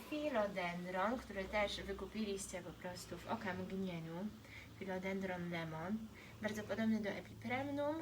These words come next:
e, Golden Pothos, ale jednak, e, kształt liści jest nieco inny. Potem go można odróżnić. E, różne sansevierie mamy też uzupełnione dla Was. Teraz będzie trochę ciasno, musimy się poprzeciskać.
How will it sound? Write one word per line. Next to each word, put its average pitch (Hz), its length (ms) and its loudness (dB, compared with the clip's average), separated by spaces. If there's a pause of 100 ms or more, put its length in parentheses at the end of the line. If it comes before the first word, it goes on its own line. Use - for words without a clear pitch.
(100)
e, 208 380 2
Golden 214 340 0
Pothos, 254 360 -2
ale 208 220 0
jednak, 208 260 -2 (100)
e, 190 200 2
kształt 202 400 -2
liści 202 400 -2
jest 185 280 -4 (800)
nieco 220 300 6
inny. 190 280 0
Potem 214 240 0
go 202 80 2
można 175 340 -2
odróżnić. 175 460 -4 (920)
E, 233 360 6
różne 320 360 6
sansevierie 285 680 2
mamy 254 260 2
też 240 160 0 (100)
uzupełnione 226 560 2
dla 214 280 4
Was. 269 320 6 (3750)
Teraz 208 220 2
będzie 214 300 6
trochę 214 300 2
ciasno, 214 400 6
musimy 233 340 0
się 226 120 0
poprzeciskać. 220 760 2